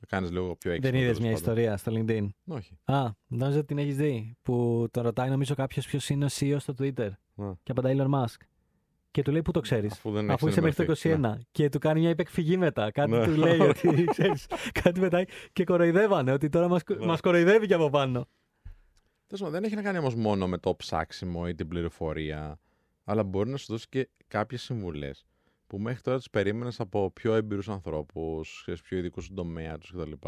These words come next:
Speaker 1: Πιστεύω σε πέντε, έξι χρόνια θα είναι, ε, θα μας κάνει coaching το chat G P T ή το αντίστοιχο, τέλος πάντων, A I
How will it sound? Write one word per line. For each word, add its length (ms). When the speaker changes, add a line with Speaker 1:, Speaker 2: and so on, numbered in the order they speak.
Speaker 1:
Πιστεύω 380
σε 140
πέντε, 440
έξι 260
χρόνια 540
θα 220
είναι, 320
ε, 440
θα 100
μας 100
κάνει 200
coaching 400
το 140
chat 80
G 80
P 20
T 100
ή 220
το 100
αντίστοιχο, 360
τέλος 180
πάντων, 220
A 220
I 20